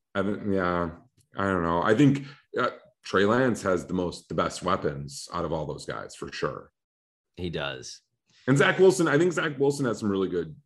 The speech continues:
Speaker 1: young weapons too. I mean, I think once again, J-, uh, Darnell Mooney, he's gonna be the number one there. He could, uh,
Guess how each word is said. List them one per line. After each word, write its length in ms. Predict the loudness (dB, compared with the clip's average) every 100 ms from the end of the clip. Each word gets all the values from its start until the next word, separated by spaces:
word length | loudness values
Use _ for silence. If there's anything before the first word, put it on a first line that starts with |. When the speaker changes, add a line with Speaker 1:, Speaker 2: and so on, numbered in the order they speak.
| _
Speaker 1:
young 260 | -4 -2 -2
weapons 400 | -4 -4 -4 -4
too. 340 | 2 4 4
I 100 | 0
mean, 360 | 0 0 -2 -6 -16 _ _ _ _ _ _ _ _ _ _ _ _ _ _ _ _ _ _ _ _ _ _ _ 0
I 80 | 2
think 440 | 6 4 4 0
once 260 | 4 4 4
again, 560 | 4 4 4 0 -6 -16 _ _
J-, 140 | -4 -4 0
uh, 300 | 4 6 4
Darnell 420 | 4 2 2 2
Mooney, 460 | 2 0 0 -2 -6 _ _ _
he's 140 | -12 -4
gonna 140 | -2
be 100 | 0
the 80 | 2
number 260 | 2 2 2
one 220 | 2 0
there. 440 | -2 -2 -4 -10 _ _ _ _ _
He 80 | -18
could, 260 | -2 2 2
uh, 400 | 2 0 -2